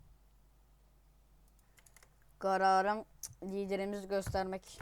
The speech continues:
Ee, dünya arkası Malbork Kalesi. Bize ne veriyor? İl savunması, alay sınırı veriyor. Güzel, bayağı güzel şeyler veriyormuş.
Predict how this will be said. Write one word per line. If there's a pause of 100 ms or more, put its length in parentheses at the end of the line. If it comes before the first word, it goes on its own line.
(3000)
Ee, (680)
dünya
arkası
Malbork
Kalesi.
Bize
ne
veriyor?
İl
savunması, (100)
alay
sınırı
veriyor. (920)
Güzel,
bayağı
güzel
şeyler
veriyormuş.